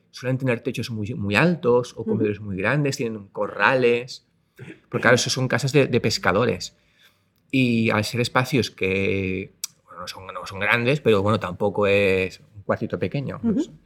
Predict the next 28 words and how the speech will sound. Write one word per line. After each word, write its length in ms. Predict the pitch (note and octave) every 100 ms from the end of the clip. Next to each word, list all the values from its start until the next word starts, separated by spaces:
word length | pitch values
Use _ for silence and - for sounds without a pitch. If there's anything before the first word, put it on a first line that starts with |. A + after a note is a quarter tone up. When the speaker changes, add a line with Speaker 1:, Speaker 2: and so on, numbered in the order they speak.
| _ - - _ _ _ -
Speaker 1:
Eh, 180 | B2 A2
Speaker 2:
¿Y 20 |
hacen 200 | A3+ D4
las 160 | C4 -
obras 220 | B3 C4+
dentro 220 | A#3 A#3+
de 60 | A#3+
las 120 | G#3
casas 300 | - G#3+ A#3+
de 80 | G#3
estas 180 | G3+ A#3
señoras? 480 | G#3 G3+ D4 - _
Speaker 1:
Sí, 420 | - D#3+ D3+ D3 C#3+
sí, 140 | C#3
sí. 220 | - C3 -
Entonces, 180 | A2 A#2+
a 60 | C3+
lo 60 |
mejor 120 | -
es 80 | C3+
para 160 | - B2+
el 100 | B2
público, 400 | C#3+ D3+ C3+ G#2+
caben, 460 | B2+ C#3 A2 G2 - _ _
pues, 760 | G#2 G2 F#2+ F#2 F#2 F#2+ F#2 G2
diez, 380 | A2 B2+ C3 -
doce 200 | G#2+ A#2
personas 680 | B2 - E3 E3+ - -